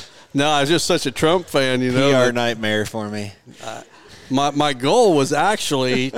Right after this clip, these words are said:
Speaker 1: <laughs> to kill that buck on election day. Yeah, I killed the buck named Trump on the same day that Trump gets elected. That was, that was my goal, but
Speaker 2: So
Speaker 1: it didn't work
Speaker 2: y-,
Speaker 1: out that
Speaker 2: you all,
Speaker 1: way.
Speaker 2: you all cannot even appreciate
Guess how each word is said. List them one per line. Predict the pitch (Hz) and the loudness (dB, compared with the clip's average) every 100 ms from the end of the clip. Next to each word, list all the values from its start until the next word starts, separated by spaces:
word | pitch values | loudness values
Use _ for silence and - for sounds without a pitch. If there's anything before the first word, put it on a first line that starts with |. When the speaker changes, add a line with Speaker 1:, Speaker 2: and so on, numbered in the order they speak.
| - | -10
Speaker 1:
<laughs> | - | -8
to | - 131 | -2 -2
kill | - 175 220 | 0 0 2
that | 190 180 156 139 | 2 2 0 0
buck | 165 139 - | 2 2 0
on | 147 123 | -2 0
election | 120 127 156 - 123 110 | 0 0 -2 -2 -4 -2
day. | 113 104 101 - _ _ _ _ - | -4 -4 -8 -14 _ _ _ _ -14
Yeah, | 131 123 | -8 -4
I | 127 | -4
killed | - 175 151 | 0 0 0
the | |
buck | 135 160 - | 0 -2 0
named | 151 143 123 | -2 -2 -2
Trump | 151 156 139 | -2 -2 -2
on | 120 | -6
the | 117 | -6
same | 151 139 135 | -4 -2 -2
day | 135 123 | -2 -2
that | 120 | -4
Trump | - 135 127 | -4 -4 -4
gets | 123 120 | -6 -6
elected. | 117 113 104 110 104 | -6 -6 -8 -16 -10
That | 117 127 | -8 -6
was, | 120 113 | -8 -6
that | 120 123 | -6 -6
was | 117 | -8
my | 110 | -8
goal, | 107 117 120 113 | -6 -4 -2 -2
but | 110 | -2
Speaker 2:
So | |
Speaker 1:
it | 110 120 | -2 0
didn't | 147 123 | -2 0
work | 127 113 | -2 0
Speaker 2:
y-, | 123 | -2
Speaker 1:
out | 123 | 0
that | 135 | 2
Speaker 2:
you | 165 | 2
all, | 151 | 2
Speaker 1:
way. | 117 117 | 0 -2
Speaker 2:
you | 131 165 | 0 2
all | 156 143 | 2 0
cannot | - 139 123 127 123 | -2 -4 -2 -2 0
even | 123 113 104 | -2 -4 -6
appreciate | - - 131 135 - 113 101 90 78 | -10 -10 -4 -4 -4 -4 -4 -6 -10